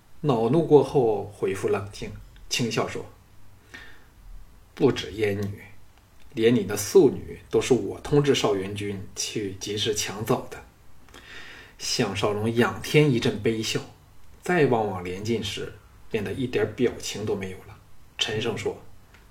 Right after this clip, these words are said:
：“好，若我项少龙让你活过后天，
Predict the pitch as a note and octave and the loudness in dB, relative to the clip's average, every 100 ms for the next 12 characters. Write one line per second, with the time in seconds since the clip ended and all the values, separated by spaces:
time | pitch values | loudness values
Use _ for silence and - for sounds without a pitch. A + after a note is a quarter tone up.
0 | - - - - F#2 F#2+ G2+ - - - | -20 -20 -12 -4 -4 -2 -4 -6 -12 -20
1 | - - - - - - - - A2 G#2 | -20 -20 -20 -16 -16 -18 -12 8 8 8
2 | - - - B2+ G#2 G2+ A2+ A2+ A#2 G#2 | 6 4 4 2 0 0 0 2 2 0
3 | - A2 G#2 B2 - E3 - - | 0 0 2 2 4 2 2 -6